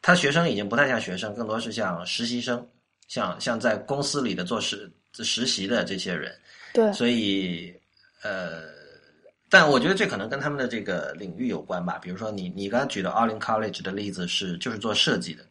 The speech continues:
Speaker 1: 等于说。
Speaker 2: 呃，他们是 engineer，所以他们
Speaker 1: 是 engineer，对，
Speaker 2: 对，对，对。
Speaker 1: engineer 其实也是一种设计嘛，我们知道。
Speaker 2: 对，对，设计是其中一部分，
Speaker 1: 但是，
Speaker 2: 嗯。
Speaker 1: 对，但是就是还有一些学科是真的就是 text heavy 的，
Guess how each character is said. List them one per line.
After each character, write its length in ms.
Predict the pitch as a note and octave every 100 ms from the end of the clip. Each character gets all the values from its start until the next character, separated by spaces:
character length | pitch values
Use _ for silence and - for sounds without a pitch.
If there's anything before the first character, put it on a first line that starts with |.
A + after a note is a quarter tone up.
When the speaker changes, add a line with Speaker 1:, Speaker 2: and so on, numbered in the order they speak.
| _ -
Speaker 1:
等 120 | -
于 60 | -
说。 140 | -
Speaker 2:
呃， 160 | A3 G#3
他 160 | G#3 A#3+
们 120 | B3
是 100 | -
engineer， 540 | G#3 G3+ G3 G3+ F#3+ - B3+ -
所 180 | - A3+
以 60 | G#3+
他 160 | A3
们 80 | A3+
Speaker 1:
是 100 | G#3+
engineer， 500 | G#3 G#3 B3+ A#3+ A3
对， 100 | -
Speaker 2:
对， 0 |
对， 220 | - -
对。 100 | F3+
Speaker 1:
engineer 60 | F#3
其 160 | - B2
实 100 | C#3
也 140 | F2+
是 100 | A2+
一 20 |
种 140 | A#2+ F2
设 200 | - G#2+
计 120 | -
嘛， 100 | - -
我 60 | -
们 40 |
知 60 | A#3
道。 200 | A3 G#3
Speaker 2:
对， 0 |
对， 140 | G3+
设 180 | A3+ A#3+
计 100 | F3+
是 120 | F3
其 140 | - G3+
中 140 | G#3
一 80 | G3
部 160 | G3 G3
分， 200 | - -
Speaker 1:
但 100 | G#3
是， 40 | G3
Speaker 2:
嗯。 40 | - _ _ _ _ _
Speaker 1:
对， 220 | F#3+ C3
但 180 | D3 G3
是 120 | F3+
就 140 | F3+ F#3
是 340 | F3 F3 - _
还 260 | - - G3+
有 120 | G3+
一 60 | A#2+
些 140 | C3
学 240 | B2 G2+
科 300 | G#2 - A2+
是 460 | A2+ - A2+ G2 F2+
真 200 | - G3
的 120 | G3+
就 120 | D3 C3
是 160 | A#2+ -
text 360 | - G#3+ - -
heavy 340 | B2 A#2 F#2+
的， 200 | C#2 B1+